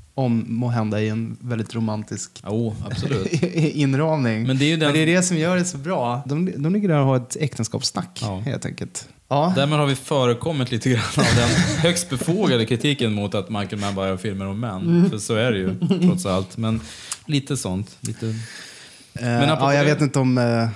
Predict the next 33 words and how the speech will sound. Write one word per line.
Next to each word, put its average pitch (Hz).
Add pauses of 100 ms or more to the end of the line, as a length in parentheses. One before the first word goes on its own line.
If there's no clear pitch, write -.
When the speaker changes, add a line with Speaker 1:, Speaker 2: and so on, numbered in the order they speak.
Speaker 1:
om 117
han 117
kommer 117
undan 117
med 110
det. -
Men, 131
Speaker 2:
Nej. 120
Speaker 1:
eh, 110
Speaker 2:
Men 127
vi 135
kan 135
väl, 123
eh, 113
ska 131
vi 127
nämna 127
Joan 123
Allen 175
också? 92 (320)
Apropå 107
skådisarna. 113
Joan 123
Allen, 143
som 120
jag 104
knappt 101
kände 95
igen. 98 (160)
Speaker 1:
Mm, 160 (200)
eller 131
hur? 117
Speaker 2:
Eh, 117